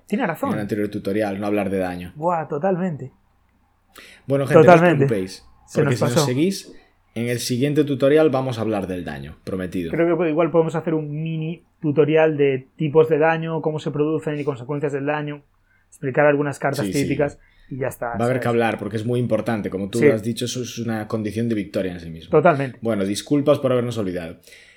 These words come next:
Speaker 2: Eh, venga, ¿qué te parece si hablamos del futuro, tío?
Speaker 1: Claro.
Speaker 2: ¿Qué, qué expectativas tienes,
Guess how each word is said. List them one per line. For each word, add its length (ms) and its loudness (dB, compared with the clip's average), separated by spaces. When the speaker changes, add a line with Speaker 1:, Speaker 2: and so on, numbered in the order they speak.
Speaker 2:
Eh, 280 0
venga, 360 -2
¿qué 100 -2
te 100 4
parece 240 0
si 80 -4
hablamos 320 -2
del 120 -8
futuro, 320 -4
tío? 100 -2
Speaker 1:
Claro. 160 10
Speaker 2:
¿Qué, 300 0
qué 180 4
expectativas 680 0
tienes, 580 -4